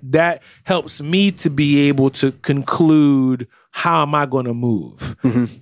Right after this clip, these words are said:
Speaker 1: But that's, that, that's, I'm just sharing my method of operation. Truth, justice. This is how I approach it and go, "What's the truth about the situation? Do I or do I not know the truth?"
Speaker 2: Mm-hmm.
Speaker 1: You know? Or what do I believe the truth is, and what do I think the just way to go about it is?
Speaker 2: Mm-hmm.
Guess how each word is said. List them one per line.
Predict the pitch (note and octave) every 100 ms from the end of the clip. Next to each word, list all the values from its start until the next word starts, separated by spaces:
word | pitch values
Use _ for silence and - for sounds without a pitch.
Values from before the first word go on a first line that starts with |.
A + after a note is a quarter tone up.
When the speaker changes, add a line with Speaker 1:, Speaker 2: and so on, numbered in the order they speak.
| _
Speaker 1:
But | D#3+ -
that's, | F#3+ A#3 -
that, | E3 A3+ A3 E3+
that's, | C#4+ D4+ -
I'm | B3
just | A#3
sharing | - G3 D3+
my | D3 D#3+ E3
method | D3+ D3+ D3+
of | C#3+
operation. | B2+ A#2+ A#2+ A2+ F#3
Truth, | - F#3+ G#3+ G3+ -
justice. | D#3 C3 - F#2 G2+
This | E3+
is | F#3+
how | F3+
I | E3
approach | D3+ D#3 C#3 C3
it | A#2
and | A#2
go, | G#2
"What's | A#2 F3
the | -
truth | G3+ A#3 D#4
about | B3 B3 B3+
the | B3+
situation? | C4+ - B3+ C4 - C4 - - D3
Do | F#3
I | G3+
or | F#3+
do | E3 F#3+
I | E3
not | D#3+ F3 F#3 F3
know | D3+ D3
the | C#3+
truth?" | - A#2+ - - _ _
Speaker 2:
Mm-hmm. | A#2+ G#2+ G2+
Speaker 1:
You | C3+
know? | C3+ B2 C#3 F3 - _ _ _
Or | E3+
what | F#3 G3+
do |
I | D#3+ D3+
believe | C3+ E3+ F#3+
the | F3+
truth | - F#3 F3+
is, | F3+ F#3
and | C3+
what | D3+
do |
I | E3
think | E3 E3+ D3
the | B2
just | A2 A2 E3 D3+ -
way | C#3+
to | C#3
go | C3 C3+
about | C3+ D3+ A#2+
it | F2
is? | B1+ - - -
Speaker 2:
Mm-hmm. | A2 G2+